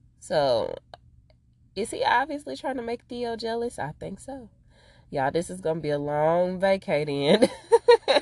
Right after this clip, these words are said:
It's gonna be real long and awkward. <laughs> So Gino offers a Mai Tai to Patrick, insisting that, you know, if you can joke about it, it can't kill you, right? What's the harm in joking about it?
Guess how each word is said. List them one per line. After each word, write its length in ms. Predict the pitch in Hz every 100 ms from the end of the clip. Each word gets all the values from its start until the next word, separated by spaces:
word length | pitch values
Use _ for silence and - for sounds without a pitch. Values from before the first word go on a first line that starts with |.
| - 370 - - - 440 _ - _ - _ _
It's 160 | - - _ -
gonna 120 | 160
be 140 | 139
real 320 | 143 160 135
long 360 | - 87 101 147 -
and 240 | 160 147
awkward. 540 | - 147 _ 127 120 185 _ -
<laughs> 80 | 233 - - - _ _ _ _ _ _ - - - - - -
So 220 | - 262 202
Gino 320 | 220 240 262
offers 640 | 233 180 214 190 185 180
a 80 | 180
Mai 220 | 170 156
Tai 180 | - 175
to 80 | 170
Patrick, 400 | - 131 - -
insisting 600 | 156 175 170 - - 147
that, 180 | 139 139
you 120 | 330
know, 200 | 202 165
if 100 | 233
you 100 | 233
can 140 | 240
joke 240 | 202 202 -
about 300 | 202 220 226
it, 120 | -
it 120 | 262
can't 300 | - 494 523
kill 260 | - 622 220
you, 80 | 135
right? 320 | 139 156 190
What's 160 | - -
the 140 | 226
harm 300 | 269 226 220
in 120 | 202 170
joking 320 | 143 139 131
about 260 | 120 113
it? 100 | 110